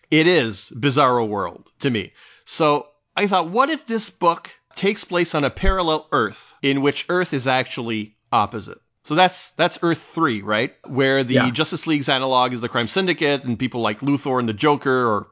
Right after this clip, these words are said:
Speaker 1: analogs thereof, are the good guys. So that's my idea, actually. An Astro City type book where from arc to arc we might follow different heroes and villains,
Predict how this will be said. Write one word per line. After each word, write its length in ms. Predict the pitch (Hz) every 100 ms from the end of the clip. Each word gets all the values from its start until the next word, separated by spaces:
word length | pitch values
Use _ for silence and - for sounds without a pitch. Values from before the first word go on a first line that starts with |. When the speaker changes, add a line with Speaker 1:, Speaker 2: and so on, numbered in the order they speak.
| -
Speaker 1:
analogs 600 | 107 101 95 92 95 - _
thereof, 400 | 101 95 104 156 - - - -
are 160 | 139
the 100 | 131 117
good 160 | 117
guys. 240 | 95 87 -
So 120 | 147
that's 320 | 139 185 -
my 240 | 226 190
idea, 360 | 175 160 165 131
actually. 340 | 101 - 101
An 120 | 104 143
Astro 380 | 220 208 247 220
City 440 | - 190 175 170
type 400 | - 156 147 151 -
book 500 | 123 131 131 - - - - -
where 200 | 135 139
from 140 | 139 135
arc 200 | 151 156
to 80 |
arc 280 | 147 139 143
we 60 | 131
might 180 | 120 113
follow 320 | 127 127 131
different 440 | 123 131 135 135 -
heroes 380 | 151 139 143 160
and 100 | 151
villains, 480 | 131 107 113 -